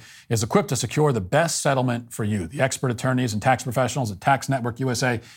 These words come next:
can help resolve all tax cases, no matter how they started. Don't let tax debt control your life any longer. Take the first step toward resolving your tax issues by visiting tax network U S A dot com slash Walsh.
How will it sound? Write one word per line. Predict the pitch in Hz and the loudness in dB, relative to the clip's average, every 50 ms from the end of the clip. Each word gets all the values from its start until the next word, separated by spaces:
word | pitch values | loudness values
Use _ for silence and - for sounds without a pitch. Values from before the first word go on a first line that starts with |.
| - _ - | -20 _ -2
can | - 139 | 2 2
help | 156 147 - | 2 4 2
resolve | 135 113 123 113 117 117 - | 2 2 2 2 2 2 4
all | 139 165 175 180 | 4 4 4 4
tax | 175 - 143 139 117 - | 0 -2 -2 -2 -2 -4
cases, | - 139 131 123 117 123 113 117 | -4 -2 -2 -2 -2 -2 -2 -2
no | 110 104 | 0 0
matter | 113 131 143 139 123 104 | 2 2 2 2 2 0
how | - - 151 175 | 2 2 4 4
they | 160 123 104 | 4 2 0
started. | - - 107 98 95 92 87 - - - - - - _ _ - | -2 -4 -2 -2 -2 -4 -6 -8 -12 -20 -20 -20 -20 _ _ 0
Don't | - 143 185 190 | 2 2 4 4
let | 170 175 165 160 | 4 2 2 2
tax | - - 143 143 139 - - | 0 2 2 2 2 0 -2
debt | - 127 120 120 - | -2 0 0 0 -2
control | - 101 95 - 139 135 135 135 | -6 -6 -2 0 0 2 2 2
your | 127 123 | 2 2
life | 117 110 107 104 98 - - | 4 4 2 2 0 -4 -2
any | - 147 156 147 | 0 2 2 2
longer. | 127 113 85 82 85 80 78 - _ - - - _ _ | 2 0 -2 -4 -6 -10 -14 -18 _ -20 -20 -20 _ _
Take | - 120 110 95 | -2 -2 -2 -2
the | 113 107 | -4 -6
first | - - 170 185 175 - | -2 0 2 2 2 0
step | - - 143 110 98 - - | 0 0 0 0 0 -2 -4
toward | - 107 101 | -4 -4 -2
resolving | 98 101 95 98 120 131 139 143 139 | -2 -2 0 2 2 2 2 2 0
your | 123 | 0
tax | 117 - 117 110 107 - | 2 2 2 2 2 0
issues | 113 98 - 117 104 | -2 -2 -2 -2 -2
by | 98 104 95 | -2 -2 -2
visiting | 92 120 110 110 107 101 92 | 0 0 0 0 0 -2 -4
tax | - - 143 143 147 147 - - | -4 -2 0 0 0 -2 -2 -2
network | 127 127 127 117 117 113 95 - | 0 0 0 0 -2 -4 -2 -4
U | 110 104 | -4 -4
S | 95 90 - | -2 -2 -2
A | 135 135 131 | 0 0 0
dot | 117 110 90 - - | 0 -2 -2 -4 -4
com | - - 123 123 123 123 123 | -4 0 0 2 2 0 -2
slash | - - 117 107 87 82 - - | -4 -4 -4 -4 -4 -4 -4 -2
Walsh. | 127 139 151 151 147 | 0 2 2 2 0